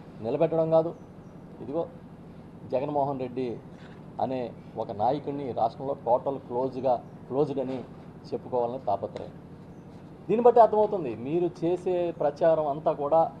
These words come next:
జగన్మోహన్ రెడ్డి గారిని టార్గెట్ చేయడానికి ప్రచారం చేస్తున్నారని. ఇగో మరొక భక్తుడంట, ముఖ్యమంత్రిని బట్టే టీటీడీ అని చెప్పాడంట.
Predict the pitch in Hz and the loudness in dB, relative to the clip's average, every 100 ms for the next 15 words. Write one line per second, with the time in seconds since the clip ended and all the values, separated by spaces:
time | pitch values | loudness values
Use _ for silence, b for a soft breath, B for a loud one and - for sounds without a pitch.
0 | - - - - 131 156 156 156 143 131 | -16 -18 -14 0 2 4 2 2 -2 -2
1 | 135 131 113 135 151 151 135 127 120 110 | -2 -2 2 2 4 0 -2 -4 -4 -4
2 | 110 107 110 95 92 - - - - - | -4 -2 -6 -4 -6 -8 -12 -12 -14 -18
3 | - - - - - - - - - - | -18 -18 -18 -18 -18 -18 -18 -18 -18 -18
4 | - - - 147 170 - - - - 135 | -18 -18 -4 4 4 4 -12 -16 -4 -2
5 | 143 139 131 - 107 95 - - - - | 0 0 -2 -2 -6 -6 -10 -12 -18 -18
6 | - - - - - - - - - - | -18 -18 -18 -18 -18 -18 -18 -18 -18 -18
7 | - - - - - - - - - - | -18 -18 -18 -18 -18 -18 -18 -18 -18 -18
8 | - - 139 160 202 202 185 180 170 214 | -18 -12 -8 -2 2 2 0 0 2 0
9 | 214 175 170 160 147 - - - - - | 0 -2 0 0 0 -4 -16 -18 -18 -18
10 | - - - - - - - - - - | -18 -18 -18 -18 -16 -16 -16 -18 -18 -18
11 | - 156 165 - 151 110 | -8 -6 -2 0 2 0